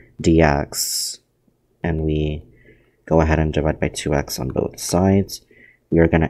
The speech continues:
end up getting D X is equal to du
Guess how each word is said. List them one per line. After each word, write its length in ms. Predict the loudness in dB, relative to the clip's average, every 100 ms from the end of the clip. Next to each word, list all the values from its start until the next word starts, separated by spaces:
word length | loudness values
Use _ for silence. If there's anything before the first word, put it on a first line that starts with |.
| -2
end 240 | -2 -2
up 140 | -4 -6 -14 -8
getting 400 | -2 -2 -2 -4
D 180 | 0 0
X 480 | 0 -2 -8 -8 -6
is 120 | -4
equal 260 | -4 -6 -6
to 140 | -6
du 640 | -2 0 0 0 -2 -6